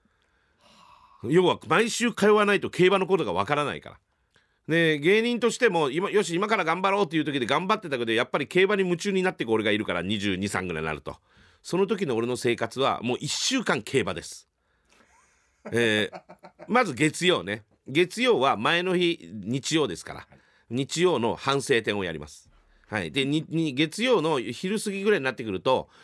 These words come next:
えー、競馬ブックとか、ギャロップっていう雑誌が出ます。で、僕は大体競馬ブック買ってたんだけど、で、競馬ブック買って、もう日曜の夜はずっとそれ見て、来週のレースの予想をする。で、火曜ぐらいまで競馬ブックを楽しみます。だか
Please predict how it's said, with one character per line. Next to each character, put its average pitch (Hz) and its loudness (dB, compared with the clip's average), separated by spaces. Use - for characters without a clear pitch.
え 113 0
ー、 110 -2
競 226 2
馬 190 0
ブ 165 -4
ッ - -20
ク - -20
と 82 -6
か、 78 -6
ギ 95 -4
ャ 185 4
ロ 196 2
ッ 135 -8
プ - -14
っ - -20
て - -18
い - -14
う - -14
雑 110 -4
誌 - -6
が 117 0
出 90 -4
ま 78 -8
す。 - -20
で、 151 2
僕 165 -2
は 233 2
大 214 4
体 185 2
競 185 0
馬 156 2
ブ 143 -4
ッ - -10
ク - -18
買 101 -4
っ - -20
て - -20
た 78 -8
ん 71 -12
だ 69 -12
け 78 -6
ど、 80 -4
で、 180 -6
競 185 0
馬 156 0
ブ 156 -6
ッ 170 -10
ク - -20
買 - -6
っ - -20
て、 123 -2
も 113 -6
う 110 -4
日 117 -4
曜 151 2
の 113 -2
夜 95 -2
は 80 -6
ず 98 -4
っ - -
と 107 -10
そ 107 -6
れ 101 0
見 98 -8
て、 80 -6
来 98 -2
週 107 -8
の 101 -2
レ 104 0
ー - -4
ス - -12
の 69 -12
予 73 -12
想 71 -14
を - -14
す - -20
る。 - -20
で、 226 0
火 233 2
曜 320 0
ぐ 294 -4
ら 240 4
い 185 2
ま 156 0
で 156 -2
競 151 2
馬 131 2
ブ 127 -10
ッ - -12
ク - -14
を 82 -6
楽 90 -12
し - -14
み 76 -10
ま - -20
す。 - -20
だ - -20
か - -20